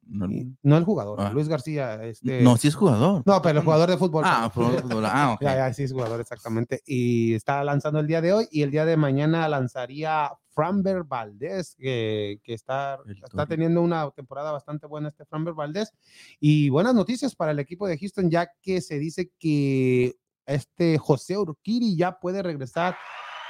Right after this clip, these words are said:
Speaker 2: ya con el equipo. Ahorita está
Speaker 1: Que nos mande otro saludo.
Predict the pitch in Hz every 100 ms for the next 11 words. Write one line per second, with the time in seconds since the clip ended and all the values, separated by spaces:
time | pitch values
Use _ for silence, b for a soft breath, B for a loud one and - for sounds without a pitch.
0 | 135 165 208 196 151 208 202 185 175 180
1 | 208 190 160 - 175 139 131 139 160 180
2 | 160 147 135